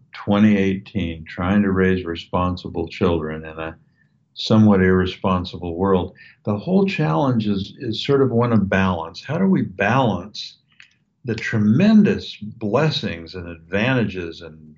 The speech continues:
and good luck that we have to live in this particular time, to have technology, to have the kind of education we do, to have the opportunities we do, to have the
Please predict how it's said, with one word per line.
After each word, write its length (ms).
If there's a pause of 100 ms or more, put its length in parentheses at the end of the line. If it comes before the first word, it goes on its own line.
(460)
and 440
good 280
luck 480
that 140
we 140
have 580
to 80
live 340
in 140
this 180
particular 640
time, 360
to 100
have 340
technology, 840
to 160
have 340 (760)
the 120
kind 340
of 100
education 840
we 140
do, 280
to 100
have 420
the 120
opportunities 1080
we 140
do, 220
to 120
have 300
the 160